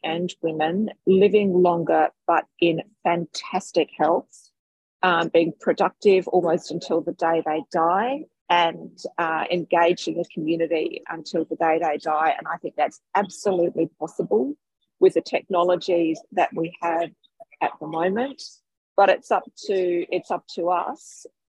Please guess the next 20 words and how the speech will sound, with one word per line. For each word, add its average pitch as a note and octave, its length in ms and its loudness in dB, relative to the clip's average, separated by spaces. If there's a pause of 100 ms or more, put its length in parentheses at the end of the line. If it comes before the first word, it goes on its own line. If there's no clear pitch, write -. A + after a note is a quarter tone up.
(180)
to, E3 580 0 (140)
uh, E3 440 -4 (120)
to - 140 -8
be F#3+ 160 0
able G3+ 400 0 (160)
to E3+ 320 2 (100)
work F3+ 340 0
together E3+ 760 -4 (460)
and F#3+ 120 0
work F#3+ 160 2
together F#3+ 400 0
with F#3 260 0
our F3+ 180 2
government E3+ 520 -4
and F3 160 -6
financial E3 520 -2
institutions E3+ 720 -4
to - 140 0
work E3 260 4
out D3+ 140 2